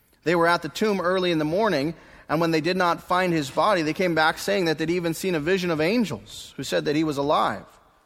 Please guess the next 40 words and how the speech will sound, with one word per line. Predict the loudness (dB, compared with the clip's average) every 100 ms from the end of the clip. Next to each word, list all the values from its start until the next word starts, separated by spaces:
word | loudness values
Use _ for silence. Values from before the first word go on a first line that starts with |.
| _ _ _ _ _
Some | 0 2
of | 2
those | 2 2
who | 0
were | -2
with | 0 2 2
us | 2 -2 -12 -14 -6
went | -4
to | -4
the |
tomb | -4 -2 0
and | -2 0
found | 0 -2
it | -2
just | -4 -4
as | -6
the | -4
women | -4
had | -4 -4
said, | -2 -2
but | -6 -6
they | -6
did | -6
not | -8 -8 -10
see | -12 -12
him." | -12 -16 -20 _ _ _ _ _ _ _ _ _ _ _ _ _ _
So | -2
here | 0
are | 0
these | -2
disciples, | -4 0 0 0 -6 -10 -16 -16 -6
and |
who | -2
are | 0
they |
having | 0 -2
a |
chat | 0 0 0
with? | -8 -12
<laughs> | _